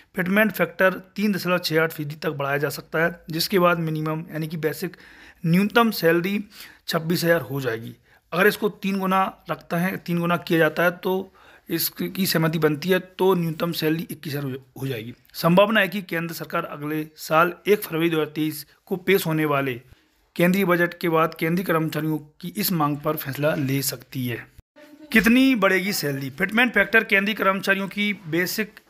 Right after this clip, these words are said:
मिनिमम, अ, सैलरी तय करने का बहुत बड़ा पैमाना है। इस फैक्टर के कारण ही केंद्रीय कर्मचारियों के वेतन में ढाई गुना से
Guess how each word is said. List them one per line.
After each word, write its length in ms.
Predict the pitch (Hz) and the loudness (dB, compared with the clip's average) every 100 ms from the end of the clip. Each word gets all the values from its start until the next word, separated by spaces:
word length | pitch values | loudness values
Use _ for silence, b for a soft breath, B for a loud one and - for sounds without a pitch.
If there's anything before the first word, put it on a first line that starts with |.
| - | -6
मिनिमम, 500 | 165 170 190 214 214 | -2 2 4 4 2
अ, 40 | 214 b b b b 208 151 147 | -2 b b b b -2 0 0
सैलरी 480 | 147 - 170 185 208 | -2 2 4 4 0
तय 200 | 208 185 | -2 -2
करने 280 | 175 170 170 | 0 -2 0
का 120 | 185 | 0
बहुत 220 | 165 151 | 0 -4
बड़ा 320 | 160 156 165 170 | -2 0 2 0
पैमाना 500 | - 151 156 160 160 | -2 -2 0 0 2
है। 240 | 180 196 | 0 0
इस 120 | 214 - | -4 -2
फैक्टर 300 | 180 - 185 | -2 0 2
के 120 | 185 | 2
कारण 280 | 175 165 160 | 2 2 2
ही 100 | 185 | -2
केंद्रीय 380 | 165 160 165 | -2 0 0
कर्मचारियों 500 | 196 170 165 170 165 | 0 0 0 -2 -4
के 40 | 165 | -2
वेतन 280 | 151 151 160 | -2 -2 -2
में 160 | 160 | -2
ढाई 160 | 143 165 | 0 0
गुना 220 | 156 147 | 0 0
से 260 | 147 160 | 0 -2